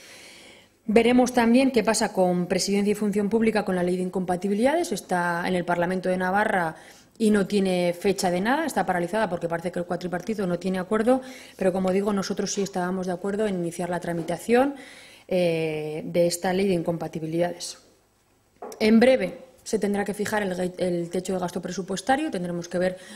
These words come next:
cómo ha ido todo el tema de la recaudación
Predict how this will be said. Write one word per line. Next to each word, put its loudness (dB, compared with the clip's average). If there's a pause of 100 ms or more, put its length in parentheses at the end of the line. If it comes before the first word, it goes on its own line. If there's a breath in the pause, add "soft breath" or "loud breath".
(220 loud breath)
cómo 2
ha 2
ido 0
todo -2
el 0
tema -2
de -2
la 0
recaudación 0